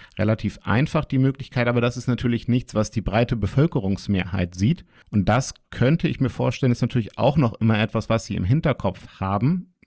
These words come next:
vielleicht sogar tatsächlich mehr in Thüringen, weil sie eben auch wissen, dass das Konstrukt, was sie sich aufbauen, eventuell eine tatsächliche Regierungsarbeit nicht aufrechterhalten lässt und dieses Konstrukt dann in sich zusammenfällt, weil sie eben an der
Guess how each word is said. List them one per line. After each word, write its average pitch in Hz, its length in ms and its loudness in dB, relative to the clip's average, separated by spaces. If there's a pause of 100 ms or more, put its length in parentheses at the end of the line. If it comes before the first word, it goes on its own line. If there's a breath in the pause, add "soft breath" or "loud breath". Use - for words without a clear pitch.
(100)
vielleicht 110 380 0
sogar 113 240 2
tatsächlich - 480 -2
mehr 110 160 4
in 101 80 2
Thüringen, 135 420 0 (420 loud breath)
weil 107 140 4
sie 123 140 0
eben 123 160 0
auch - 220 -2
wissen, 123 480 2 (300 loud breath)
dass 110 200 0
das - 320 -2
Konstrukt, - 560 0
was 123 140 -2
sie 113 100 0
sich 101 220 -2
aufbauen, 107 640 2
eventuell 120 1080 0 (560 loud breath)
eine 113 300 4
tatsächliche 120 640 -2
Regierungsarbeit 117 1160 0
nicht 113 420 0
aufrechterhalten 107 800 0
lässt 117 240 0
und 113 140 0
dieses 113 160 -6
Konstrukt - 640 -2
dann 104 140 0
in 139 220 4
sich 135 220 -2
zusammenfällt, 123 720 0 (280 loud breath)
weil 110 200 4
sie 120 160 0
eben 113 340 0
an 104 220 2
der 104 240 0